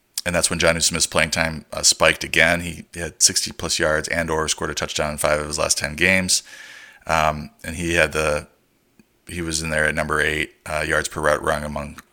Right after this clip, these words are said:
tight ends as well, per P F F. Um, he, you know, week seven on, he basically played at a low tight end one pace. Um,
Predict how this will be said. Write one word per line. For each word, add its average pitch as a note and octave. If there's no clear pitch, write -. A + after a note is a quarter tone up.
tight D#2
ends D2
as D2+
well, D#2
per D2+
P D2+
F D2
F. E2+
Um, D2
he, E2
you F2
know, E2+
week D#2
seven D#2
on, D#2+
he D#2+
basically D#2
played D#2
at D2
a D#2
low D2+
tight D2
end D2
one D2
pace. E2
Um, D2